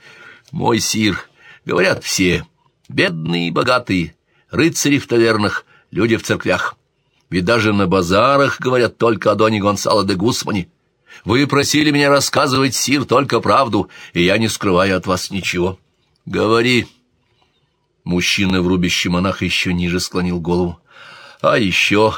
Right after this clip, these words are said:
мой сир, все говорят, что вы были несправедливы к Дону Гонсало и не пришли к нему на помощь, когда он дрался у стен Валенсии».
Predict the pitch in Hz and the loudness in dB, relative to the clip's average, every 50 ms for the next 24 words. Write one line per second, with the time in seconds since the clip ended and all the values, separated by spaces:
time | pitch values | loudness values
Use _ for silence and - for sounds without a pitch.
0 | - - 95 95 98 95 90 - - 101 104 101 90 90 - - - 95 95 104 | -6 -4 -2 0 0 0 -2 -4 -2 -2 -2 -2 -2 -6 -8 -8 -2 0 0 0
1 | 107 101 95 92 92 90 92 95 98 - - - - 90 87 92 95 107 104 92 | 0 0 0 2 2 2 2 0 0 -2 -2 -2 -2 -2 -2 0 0 0 0 2
2 | 98 104 101 92 - _ - - - - - - - 87 120 120 - - 110 98 | 2 0 0 -2 -4 _ -20 -20 -20 -20 -18 -6 -2 -2 0 0 0 0 0 2
3 | 92 90 82 76 87 123 151 151 147 143 131 117 127 139 143 127 123 131 135 127 | 2 2 2 2 2 2 4 2 2 0 0 2 2 2 2 2 2 0 0 0
4 | - - 127 120 123 113 107 92 - _ _ _ _ - - - _ - - 95 | -2 0 2 4 4 4 2 0 -2 _ _ _ _ -20 -20 -20 _ -6 -2 -2
5 | 104 85 107 104 - - - 110 117 131 139 - - 131 131 127 123 120 - - | 0 2 0 0 0 0 0 2 2 2 0 0 0 0 2 2 2 0 2 2
6 | 113 120 131 127 127 117 - - - 117 110 110 113 120 113 87 90 98 110 123 | 2 4 4 4 2 0 0 -2 -4 0 2 2 4 4 2 2 2 2 4 4
7 | 123 123 - - 120 110 107 - - - 98 117 110 101 95 101 110 104 95 - | 2 2 0 -4 -4 -4 -4 -4 -4 -2 -2 -2 0 0 0 0 -2 -2 -2 -6
8 | - - - - | -8 -8 -10 -14